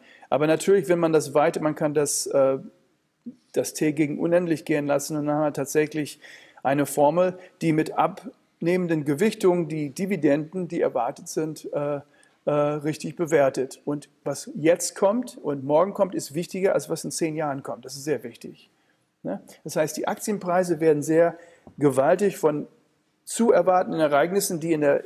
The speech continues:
in der nächsten Zukunft geschehen. Und was in zehn Jahren, was interessiert mich das? Weil es eben in zehn Jahren kommt. Aber wenn das nicht nur in zehn Jahren kommt, sondern jetzt und für immer, dann ist es ein gewaltiger Punkt. Dann gibt's gewaltige Bewegungen.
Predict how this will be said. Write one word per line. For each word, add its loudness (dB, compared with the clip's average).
in -4
der 0
nächsten -2
Zukunft -2
geschehen. -4
Und -6
was 2
in -6
zehn 2
Jahren, 2
was 2
interessiert -4
mich -12
das? -8
Weil -4
es -10
eben -6
in -12
zehn -8
Jahren -6
kommt. -18
Aber 0
wenn 4
das 0
nicht 0
nur 6
in 2
zehn 2
Jahren 4
kommt, 0
sondern 2
jetzt 2
und -2
für 0
immer, 4
dann 2
ist -4
es -6
ein -4
gewaltiger -4
Punkt. -20
Dann -6
gibt's -6
gewaltige 0
Bewegungen. -8